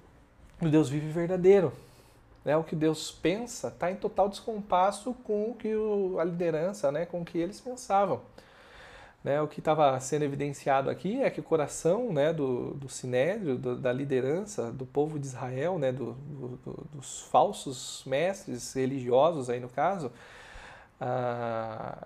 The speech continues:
tava muito longe, né, tava muito longe do, de Deus, né, esse Deus que ressuscitou a Jesus.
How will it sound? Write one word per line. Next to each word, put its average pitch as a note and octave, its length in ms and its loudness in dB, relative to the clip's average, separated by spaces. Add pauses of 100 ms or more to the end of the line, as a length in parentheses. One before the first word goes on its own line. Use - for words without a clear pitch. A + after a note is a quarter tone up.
(120)
tava D#3+ 160 0
muito G#3 260 -4
longe, G#3+ 500 0 (240)
né, C3 140 -6
tava C#3 220 -2
muito F#3 240 -6
longe G3+ 240 -4
do, A#3 180 -8
de F#3 140 -4
Deus, G3 340 0
né, D#3+ 160 0
esse D#3 160 -6
Deus D#3 260 -2
que - 140 -4
ressuscitou G3 540 -2
a F#3+ 60 2
Jesus. G#3 600 -2